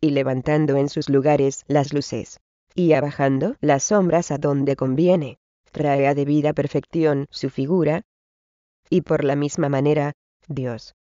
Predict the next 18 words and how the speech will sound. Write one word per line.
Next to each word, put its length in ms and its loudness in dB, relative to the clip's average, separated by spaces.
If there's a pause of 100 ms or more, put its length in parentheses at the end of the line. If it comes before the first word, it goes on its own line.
en 200 4
la 140 2
honestidad 600 -2
de 160 -4
la 80 0
mujer, 480 -6 (360)
que 120 0
es 140 -4
como 260 -4
la 120 0
tabla, 360 -6 (360)
la 180 0
cual 220 -2
presupone 640 0
por 200 -2
hecha 300 -2
y 80 -2
derecha, 520 -2